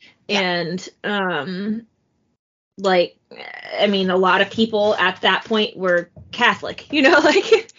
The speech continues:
Speaker 1: Yeah.
Speaker 2: I get, there's, like, Catholics and Protestants, you know, 'cause that's the whole, like, European nightmare <laughs>
Speaker 1: Mm-hmm.
Speaker 2: for
Speaker 1: Yeah, yeah.
Speaker 2: a long time, you know, like, it, it, it was like, okay, like, are we Catholic? Are we Pro-, you know, whatever.
Speaker 1: Mm-hmm.
Speaker 2: But, um,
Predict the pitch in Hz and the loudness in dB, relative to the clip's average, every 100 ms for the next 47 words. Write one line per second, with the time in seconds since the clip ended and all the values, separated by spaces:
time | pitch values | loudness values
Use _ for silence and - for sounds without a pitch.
0 | - 427 180 - 269 269 262 269 262 269 | -10 -6 -4 -2 0 0 0 2 2 0
1 | 254 - 226 214 214 - 208 202 185 - | -6 0 0 0 -2 -6 -4 -4 -4 -8
2 | 208 220 233 190 220 247 269 277 208 214 | -8 -6 -4 -4 -2 2 2 2 -2 0
3 | 202 180 160 185 185 185 175 - 226 214 | 0 0 -2 -4 -2 -2 -2 -6 -8 -4
4 | 170 156 185 185 _ _ - 190 175 - | -4 -6 -8 -8 _ _ -8 -2 -2 -2
5 | 170 151 175 214 - 320 415 427 349 453 | -2 0 0 -2 0 4 6 6 6 4
6 | 427 - - - - 214 262 220 - - | 2 -2 -14 -14 -6 2 4 4 0 -12
7 | _ 277 247 240 262 208 190 247 208 214 | _ -6 -4 -4 0 0 0 -2 2 4
8 | 220 214 - - _ _ _ _ - 151 | 2 0 -6 -20 _ _ _ _ -4 -4
9 | 104 220 208 214 196 190 190 208 220 233 | 0 0 0 0 -2 -2 -2 -4 -2 0
10 | 190 185 180 190 185 226 208 214 202 175 | 0 0 -2 -4 -4 -2 -4 -4 -8 -8
11 | 185 - 190 175 180 185 156 - _ - | -8 -8 -6 -6 -4 -4 -6 -10 _ -20
12 | - _ 202 196 180 - - _ - 202 | -20 _ -4 0 0 -2 -10 _ -8 -6
13 | 185 151 110 - | -6 -10 -16 -20